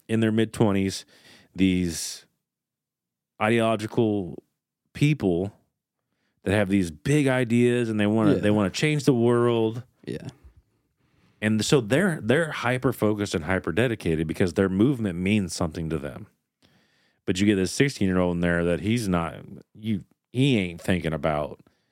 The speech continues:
Speaker 1: freeing the planet of shit.
Speaker 2: No, and he, honestly, he was probably looked down on by everybody else. You know,
Speaker 1: Probably.
Speaker 2: you have a bunch of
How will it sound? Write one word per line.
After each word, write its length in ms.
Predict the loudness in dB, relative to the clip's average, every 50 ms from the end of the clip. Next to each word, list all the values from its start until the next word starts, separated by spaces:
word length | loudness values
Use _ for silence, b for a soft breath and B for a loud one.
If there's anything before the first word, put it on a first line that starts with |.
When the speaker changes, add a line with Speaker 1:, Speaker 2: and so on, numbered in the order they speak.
| _ _ _ _ _ _ _ _ _
Speaker 1:
freeing 380 | -4 0 0 2 2 0 0 -2
the 80 | -6
planet 420 | -4 -2 0 0 0 0 -2 -4 -6
of 100 | -8 -6
shit. 460 | -6 -2 2 2 2 2 0 -6 -14 _ -6
Speaker 2:
No, 300 | -4 -4 -4 -6 -10 -4
and 180 | 2 4 6 6
he, 80 | 6
honestly, 380 | 4 4 4 2 2 2 0 0
he 40 | 0
was 100 | 0 2
probably 200 | 2 2 2 2
looked 180 | 0 -2 0 2
down 180 | 2 4 4
on 200 | 4 2 0 0 -2
by 80 | -2 -2
everybody 320 | -4 -6 -6 -8 -6 -6
else. 340 | -8 -8 -10 -14 -16 -16 -18 _ _ _ _ _ _
You 80 | 0 2
know, 140 | 2 2
Speaker 1:
Probably. 220 | 0 0 -2 -2 -4
Speaker 2:
you 80 | -4 -8 -12 _ b b b b b b b b b b 0
have 80 | 2
a 60 | 2
bunch 260 | 4 4 2 2 2 0
of 200 | -4 -4 -6